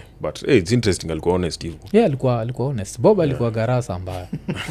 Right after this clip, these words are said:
Speaker 1: <laughs>
Speaker 2: Yeah, alikuwa ga-, eh,
Speaker 1: Yeah.
Speaker 2: tunachikia ati hizi vitu alipitisha ati mother akina Damian.
Speaker 1: Huh.
Speaker 2: Eh, yani tu ni vile jina budao ni, ni, it's what it
Speaker 1: Ni
Speaker 2: is.
Speaker 1: legend, yeah.
Speaker 2: Otherwise, with the modern world,
Speaker 1: Mm-hmm.
Speaker 2: he was not a good father.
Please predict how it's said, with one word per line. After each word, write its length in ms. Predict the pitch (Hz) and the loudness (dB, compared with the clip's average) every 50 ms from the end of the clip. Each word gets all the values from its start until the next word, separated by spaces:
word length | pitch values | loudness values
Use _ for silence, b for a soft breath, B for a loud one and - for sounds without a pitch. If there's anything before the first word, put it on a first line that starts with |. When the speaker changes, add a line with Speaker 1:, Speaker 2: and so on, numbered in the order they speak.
| - | -8
Speaker 1:
<laughs> 500 | - - 147 - - - 143 - - 82 | -8 -10 -10 -10 -10 -14 -14 -12 -10 -10
Speaker 2:
Yeah, 120 | 87 92 95 | -10 -8 -8
alikuwa 300 | 101 104 98 - 101 101 | -8 -8 -6 -6 -6 -4
ga-, 420 | 92 104 101 95 95 95 90 87 87 | -4 -4 -2 -2 -2 -4 -6 -8 -6
eh, 80 | 104 113 120 | -4 -2 0
Speaker 1:
Yeah. 180 | 117 104 82 87 | -2 -2 -2 -2
Speaker 2:
tunachikia 380 | 131 135 135 127 147 135 160 | -2 -2 -2 -2 0 2 2
ati 100 | 160 160 | 4 4
hizi 260 | 170 151 139 160 156 | 4 4 4 4 4
vitu 240 | 156 147 147 - 180 | 4 2 2 4 4
alipitisha 520 | 170 160 170 165 139 156 151 160 - 175 160 | 4 4 2 -2 -2 0 0 0 2 4 2
ati 400 | 156 156 - 170 165 160 165 165 | 2 2 2 2 4 4 2 2
mother 260 | 160 151 160 147 160 160 | 2 2 2 4 4 2
akina 240 | 156 - 160 160 | 2 2 0 2
Damian. 380 | 151 147 180 175 151 117 95 87 - - - - - - | 4 6 6 6 4 2 0 -4 -8 -14 -20 -20 -12 -6
Speaker 1:
Huh. 200 | 104 104 104 98 95 - - - - - - | -4 -4 -4 -4 -6 -10 -18 -20 -18 -10 -6
Speaker 2:
Eh, 500 | 104 98 98 95 92 92 95 98 101 104 | -6 -4 -4 -4 -4 -6 -6 -8 -6 -4
yani 300 | 110 135 156 170 175 156 | 0 2 4 4 4 6
tu 120 | 156 170 | 6 4
ni 120 | 160 151 139 | 4 6 4
vile 220 | 131 127 131 131 | 4 4 4 4
jina 300 | 117 120 123 127 127 131 | 4 4 4 4 4 4
budao 520 | 123 123 139 120 135 139 147 151 147 139 | 4 2 4 6 8 8 8 8 8 6
ni, 340 | 127 120 113 110 107 107 113 - - - - - | 4 2 2 0 -2 -2 -4 -8 -12 -20 -10 -4
ni, 220 | 110 110 113 107 107 110 - - - | -2 0 0 0 0 -2 -6 -12 -16
it's 200 | - 123 - - 120 | -14 -12 -6 -2 0
what 180 | 120 123 120 | 0 2 2
it 160 | 123 104 - | 0 -2 0
Speaker 1:
Ni 60 | 117 123 113 | 0 0 2
Speaker 2:
is. 80 | 85 | 4
Speaker 1:
legend, 420 | 90 90 87 85 85 82 78 76 82 | 4 4 4 2 0 -2 -4 0 0
yeah. 180 | 82 80 80 78 - - - | 0 0 0 -4 -8 -8 -4
Speaker 2:
Otherwise, 560 | 110 113 113 123 120 120 117 110 - - - - | -2 -2 0 2 2 2 0 -2 -4 -6 -8 -4
with 140 | 120 113 101 | -4 -4 -2
the 100 | 113 104 | -2 -2
modern 460 | 98 101 110 127 135 135 127 117 104 | -2 0 2 2 2 2 2 0 0
world, 440 | 107 107 123 131 107 101 147 160 - - - | 0 0 2 2 2 0 -2 -4 -6 -8 -8
Speaker 1:
Mm-hmm. 180 | 80 78 80 78 76 - - | -8 -8 -8 -10 -12 -12 -8
Speaker 2:
he 60 | - 113 | -6 -4
was 160 | 101 95 92 | -4 -4 -2
not 140 | 101 101 98 | -2 -2 -2
a 100 | 98 92 - - - - - | -2 -4 -6 -8 -20 -18 -12
good 240 | - 101 92 90 - | -10 -10 -10 -10 -10
father. 380 | - - 92 85 85 90 - | -10 -8 -8 -8 -8 -10 -14